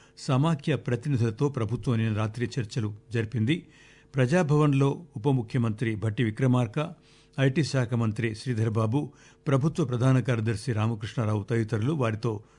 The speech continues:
సమావేశమయ్యారు. ఈ మధ్యాహ్నం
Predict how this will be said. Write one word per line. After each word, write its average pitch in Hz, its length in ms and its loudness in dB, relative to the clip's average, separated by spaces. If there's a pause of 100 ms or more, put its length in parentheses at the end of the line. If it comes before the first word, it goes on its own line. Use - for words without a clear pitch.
సమావేశమయ్యారు. 104 920 0 (640)
ఈ 131 100 6
మధ్యాహ్నం 123 560 4